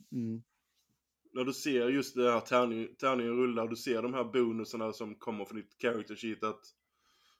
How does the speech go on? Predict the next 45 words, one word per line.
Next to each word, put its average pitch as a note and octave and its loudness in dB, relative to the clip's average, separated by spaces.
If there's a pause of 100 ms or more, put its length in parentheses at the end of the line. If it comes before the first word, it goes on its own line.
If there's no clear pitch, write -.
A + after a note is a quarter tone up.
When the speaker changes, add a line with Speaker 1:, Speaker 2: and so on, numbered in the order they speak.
(160)
Speaker 2:
eh, G#2 -4 (360)
du C3 -4
ska C#3+ -4
s-, - -8
du C3 -2
måste C#3 -4
slå C3 0
minst A#2+ -2
en A2+ -4
tia. A#2+ 2 (480)
Och - -18
så C3 -8
ser B2 2
du A#2+ 2
att, G2+ -2
eh, G#2+ -8
när A#2 -2
du A#2+ -2
slått A#2 -2
tärningen, A2 0
sen A2+ -10
läggs A#2+ -4
till A#2+ -4
alla A#2+ 0
bonusar A2 -2
till A#2+ -2
och G#2+ -6
sånt. G#2+ -8
Det B2+ -2
blir C#3 -2
något B2 -4
helt B2+ -4
annat A#2+ -2
när A#2+ -8
man A#2 -6
får B2+ -4
det A2 -8
visuellt A#2 -4
framför C3+ -6
sig G#2+ -4 (440)
jämfört A#2+ 0
med A2 -2
Speaker 1:
Oh, G#2 2
ja. G#2+ -8
Speaker 2:
att - -20